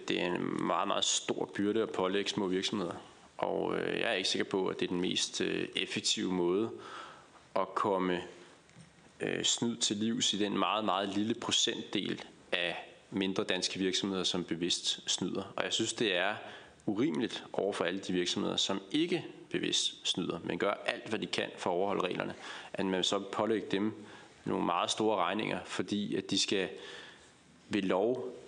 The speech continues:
pålægges, at de skal have en revisor til at gennemgå hele deres regnskab og lave en revisorpåtegning.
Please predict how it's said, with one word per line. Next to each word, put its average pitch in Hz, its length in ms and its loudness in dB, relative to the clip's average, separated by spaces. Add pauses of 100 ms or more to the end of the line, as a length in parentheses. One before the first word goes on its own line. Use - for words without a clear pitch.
(360)
pålægges, 101 720 4 (120)
at - 160 0
de 98 60 4
skal 98 300 2
have 98 260 2 (1040)
en 95 120 2
revisor 92 340 2
til 98 140 2
at 92 80 -4
gennemgå 92 560 0
hele 107 320 0
deres 92 260 0
regnskab 90 460 -2
og 85 60 0
lave 85 120 2
en 90 80 0
revisorpåtegning. - 760 -4